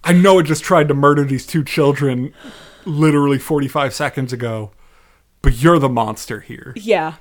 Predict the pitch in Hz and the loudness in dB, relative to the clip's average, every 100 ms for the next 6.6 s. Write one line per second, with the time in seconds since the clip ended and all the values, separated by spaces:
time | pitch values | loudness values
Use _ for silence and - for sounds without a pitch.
0 | - 170 156 170 117 131 143 120 - 127 | -6 -2 -2 -2 -2 -4 -6 -6 -6 -6
1 | 120 - 127 - - - - - - 190 | -6 -12 -12 -12 -12 -14 -12 -14 -10 -8
2 | 208 330 285 - 262 - - - - - | -4 -4 -4 -6 -8 -8 -14 -20 -20 -20
3 | - - 381 453 - 494 539 587 539 - | -18 -12 -6 -2 4 6 6 6 4 2
4 | 330 240 214 208 185 165 - _ _ _ | 0 0 -4 -4 -4 -4 -14 _ _ _
5 | _ _ _ _ _ _ _ - - 139 | _ _ _ _ _ _ _ -18 -12 -6
6 | 156 180 175 175 370 - | -4 -2 -2 0 0 -2